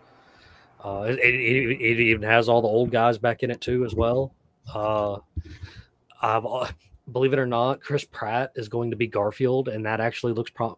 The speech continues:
sounds promising, too. The little preview I seen from that was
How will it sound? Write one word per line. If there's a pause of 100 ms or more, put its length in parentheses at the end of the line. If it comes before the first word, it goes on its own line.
sounds
promising,
too.
The
little
preview
I
seen
from
that
was